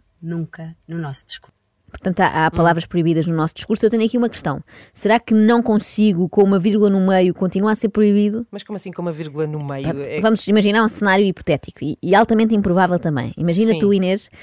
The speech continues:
Speaker 2: que eu conheço um homem lindíssimo, eu disse que era improvável,
Speaker 3: <laughs> Sim, sim.
Speaker 2: que me pergunta, "Vais jantar sozinha esta noite?"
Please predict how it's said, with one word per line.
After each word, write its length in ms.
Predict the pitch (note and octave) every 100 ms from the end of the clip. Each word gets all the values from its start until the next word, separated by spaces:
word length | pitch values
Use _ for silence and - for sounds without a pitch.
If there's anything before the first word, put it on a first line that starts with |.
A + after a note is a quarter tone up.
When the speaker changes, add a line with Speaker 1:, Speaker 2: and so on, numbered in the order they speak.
| -
Speaker 2:
que 60 | -
eu 40 | G3
conheço 340 | G3 G3 G#3
um 60 | G3
homem 240 | G3 G3
lindíssimo, 500 | G3+ G#3 F#3+ - E3 G3+ F3 _
eu 80 | -
disse 160 | C#3+ -
que 80 | D#3+
era 80 |
improvável, 540 | D#3+ D#3 D#3+ D3 C#3+ E3
Speaker 3:
<laughs> 20 |
Sim, 200 | - E3
sim. 40 | E3+
Speaker 2:
que 100 | B3+
me 100 | A#3
pergunta, 560 | A3 G3 F#3+ F3+ G3 C#4+ _ - - _ -
"Vais 120 | C#4
jantar 220 | C4+ B3+
sozinha 380 | A#3 A3 G3+ G3+
esta 180 | G3 F#3
noite?" 440 | D#3 D#3+ - -